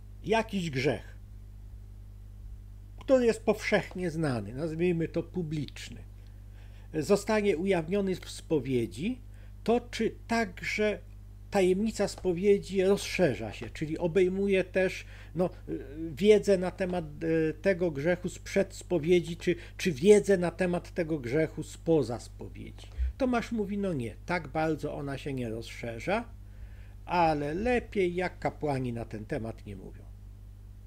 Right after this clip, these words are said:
E, po prostu za, powinna w tych sprawach obowiązywać daleko idąca dyskrecja. Podobnie Tomasz mówi,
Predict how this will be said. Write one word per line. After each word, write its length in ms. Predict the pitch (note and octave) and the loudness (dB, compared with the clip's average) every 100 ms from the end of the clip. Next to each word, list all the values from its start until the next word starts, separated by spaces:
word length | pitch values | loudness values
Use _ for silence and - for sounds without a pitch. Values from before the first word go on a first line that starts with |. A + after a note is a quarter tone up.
| G3+ | -4
E, 20 | F#3+ E3+ D#3+ D#3+ - | -2 -2 -6 -10 0
po 140 | A3+ | 2
prostu 640 | G#3+ - A3 G#3+ - - F3 | 2 2 4 4 2 -2 0
za, 220 | F3 D#3 - - - - | 0 0 -4 -14 -10 -2
powinna 500 | F#3+ E3+ G3 F3 E3 | 0 2 0 0 0
w 80 | - | 0
tych 200 | G#3+ - | -2 -2
sprawach 640 | - - E3+ E3 D#3+ - | -4 0 4 4 2 -2
obowiązywać 840 | D3+ C3+ D3 C#3+ C#3+ D3+ C#3+ C#3+ - - F3+ | -6 -4 -2 -2 -2 -4 -6 -6 -8 -14 0
daleko 580 | G#3+ A#3 G#3 G3 - | 4 6 6 4 2
idąca 500 | D3 C3+ C#3 C3 C3+ | 2 2 0 0 -4
dyskrecja. 800 | A2 A2 - - G#2+ - - - - - - - - - - - | -6 -8 -10 -10 -10 -10 -14 -14 -16 -16 -16 -16 -16 -14 -14 4
Podobnie 720 | B3 F#3+ B3 A#3+ F3+ D#3+ C#3+ | 6 8 8 8 6 0 0
Tomasz 500 | - C3+ B2 C#3+ - | 0 -2 -2 -6 -2
mówi, 380 | B3+ B3 G3+ | 0 0 0